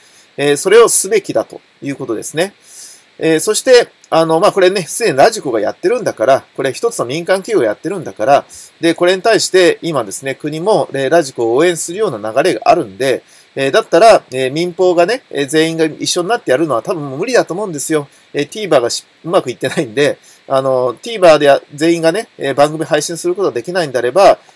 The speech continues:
それぞれの民放局が自分たちのスマホアプリで、えー、情報をね、あの、リアルタイムに流すってことを始めるってことはすごく大きいし、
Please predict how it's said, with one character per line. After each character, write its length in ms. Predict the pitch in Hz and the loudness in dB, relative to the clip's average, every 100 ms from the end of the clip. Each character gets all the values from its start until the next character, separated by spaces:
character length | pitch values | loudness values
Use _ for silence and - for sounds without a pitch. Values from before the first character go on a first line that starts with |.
| - | -8
そ 100 | 170 | -2
れ 80 | 190 | 0
ぞ 120 | 185 | 0
れ 60 | |
の 60 | 143 | -2
民 180 | 135 139 | -4 -6
放 220 | 175 156 | -4 -4
局 300 | - 120 135 | -4 -10 0
が 180 | 208 180 | 4 4
自 160 | 113 | 2
分 160 | 135 165 | -6 -6
た 100 | 135 | -6
ち 80 | - | -8
の 80 | 110 | -10
ス 140 | - | -6
マ 160 | 131 131 | -4 0
ホ 100 | 143 | 0
ア 60 | |
プ 140 | - 123 | -2 -6
リ 100 | 123 | 0
で、 260 | 190 143 - _ _ | 2 2 -2 _ _
え 160 | 135 131 | -2 -2
ー、 40 | |
情 200 | 123 143 | 0 -2
報 180 | 139 139 | -2 -2
を 60 | 135 | -2
ね、 180 | 185 - - | -4 -6 -6
あ 120 | 127 | -4
の、 80 | 123 | -2
リ 100 | 127 | 0
ア 60 | 127 | 0
ル 100 | 147 | 0
タ 160 | 226 | 0
イ 60 | 208 | 0
ム 80 | 147 | 0
に 200 | 175 - | -6 -6
流 300 | 123 113 139 | -8 -2 -2
す 140 | - 127 | -2 -8
っ 20 | |
て 100 | - | -14
こ 120 | 110 | -12
と 80 | 117 | -12
を 20 | |
始 200 | - 110 | -14 -12
め 120 | 120 | -8
る 80 | 139 | -6
っ 40 | |
て 140 | 165 165 | -8 -8
こ 140 | 175 | -4
と 60 | 170 | -2
は 40 | |
す 160 | - 131 | -2 -8
ご 80 | 143 | -10
く 160 | - | -8
大 60 | 107 | -8
き 180 | - 135 | -8 -8
い 40 | |
し、 340 | - - 156 | -6 -4 -4